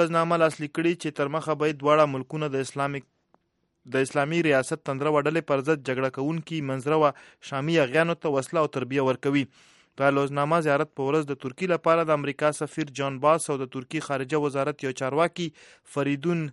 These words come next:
سینیرلوګلو لاسلیک کړي او دې ته یې دواړو ملکونو ترمنځ همکارۍ په لړ کې یو اهم ګام بللی. د امریکا فوز ویلي چې د اسلامي ریاست پر ضد جګړې په لړ کې د شام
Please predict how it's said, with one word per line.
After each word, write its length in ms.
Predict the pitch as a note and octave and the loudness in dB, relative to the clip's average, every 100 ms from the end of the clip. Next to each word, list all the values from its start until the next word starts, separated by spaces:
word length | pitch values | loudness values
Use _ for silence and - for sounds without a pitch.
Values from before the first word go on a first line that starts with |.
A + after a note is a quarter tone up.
| - | -10
سینیرلوګلو 840 | - D3+ D3+ C#3 C#3+ E3 D3+ C#3 C3 | -8 -4 -2 0 4 2 2 0 2
لاسلیک 340 | B2+ B2 C#3+ B2+ | 2 0 -8 -2
کړي 160 | F3+ F3 - - - C#3 | 0 0 -4 -20 -10 0
او 60 | C#3 C3 | 2 2
دې 160 | D#3 D#3+ E3+ - _ | 0 2 0 -4 _
ته 80 | D3 D3 | 0 0
یې 180 | D#3 B2+ | -2 0
دواړو 360 | C#3+ D#3 E3+ D3 | 2 4 2 -2
ملکونو 300 | C3+ D#3+ E3 D3 | -6 -6 -6 -4
ترمنځ 340 | C3+ D3+ D#3 C#3+ | -4 -4 -6 -8
همکارۍ 380 | C3+ C3+ D#3 | -2 0 0
په 100 | D3+ D3 | -2 -4
لړ 140 | D3+ | -4
کې 80 | D3 | -4
یو 60 | C#3 - D3+ | -4 -4 -4
اهم 200 | C#3+ B2 | -4 2
ګام 240 | D3+ C3+ B2 | 2 2 0
بللی. 260 | B2+ C3 B2+ - _ _ - _ _ _ - | -2 -2 -2 -6 _ _ -20 _ _ _ -2
د 120 | E3+ | 2
امریکا 300 | F3+ F3 F#3+ - | 2 4 2 4
فوز 260 | G3 F3+ F3+ | 0 2 2
ویلي 200 | F#3+ G3+ | 0 -2
چې 200 | G3 E3 | -4 -4
د 120 | D3+ | -2
اسلامي 320 | D#3+ D#3 E3+ | 0 0 2
ریاست 280 | D#3+ D3 - - | 0 -2 -6 -2
پر 100 | C#3+ | 0
ضد 100 | D#3+ C#3+ | 0 0
جګړې 220 | C#3 D3+ D#3 | -2 -2 -2
په 80 | D3+ | -2
لړ 60 | D#3 | -2
کې 100 | D#3+ C#3+ | -2 -4
د 100 | - | -2
شام 220 | D#3 D#3 | -2 -4